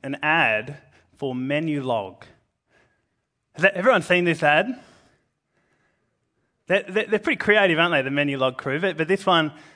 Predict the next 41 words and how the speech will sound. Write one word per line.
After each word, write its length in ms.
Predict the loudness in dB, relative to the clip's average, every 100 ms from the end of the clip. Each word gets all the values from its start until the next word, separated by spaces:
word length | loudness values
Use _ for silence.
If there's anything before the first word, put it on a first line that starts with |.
| _
the 100 | -8
tagline 880 | -4 2 2 4 4 4 2 -2 -4 -6
is 360 | -6 -6 -10
"Treat 440 | -14 -6 -4 -4 -8
yourself," 680 | -8 -8 -10 -10 -10 -20 -18
or 80 | -14
"Treat 280 | -8 -8
yourself." 760 | -6 -8 -8 -12 -16 -16 -20 -20 -20 -16
<laughs> 1500 | -16 -16 -20 _ _ _ _ _ _ _ _ _ _ _
See, 80 | -4
the, 240 | 2 2 2
the, 140 | -2
the 120 | -2
guy, 300 | 2 4 4
I 40 | 0
think 140 | -2
he's 160 | -6 -6
fed 180 | -4 -4
his 140 | -6
cat 360 | 0 2 2 -2
or 80 | -8
something 280 | -6 -6 -4
like 240 | -4 -4
that, 240 | -4 -4
and 180 | -6 -2
then 280 | -2 -2 -8 -6
the, 320 | -4 -4 -6 _ _ -12
the 80 | -6
thing 160 | -2
is, 140 | 2 4
"Oh, 80 |
well, 240 | 4 2 0
you 140 | -4
deserve 640 | -4 2 4 6 6 4
a 80 | 2
little 200 | -2 -2
bit 100 | -2
of 60 | -2
Menulog. 560 | -4 -4 -2 -2 -2 -14 _
Treat 300 | -8 -6 -6
yourself." 500 | -8 -10 -12 -12 -20